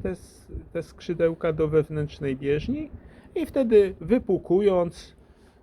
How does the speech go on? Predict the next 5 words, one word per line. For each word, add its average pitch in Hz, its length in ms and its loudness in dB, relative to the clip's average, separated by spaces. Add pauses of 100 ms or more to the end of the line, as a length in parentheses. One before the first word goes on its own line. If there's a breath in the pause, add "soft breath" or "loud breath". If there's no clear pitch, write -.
(120)
y, 123 600 -8
łożysko 151 680 -2 (380)
bardzo 139 300 0
łatwo 131 320 2
wychodzi. 110 580 -2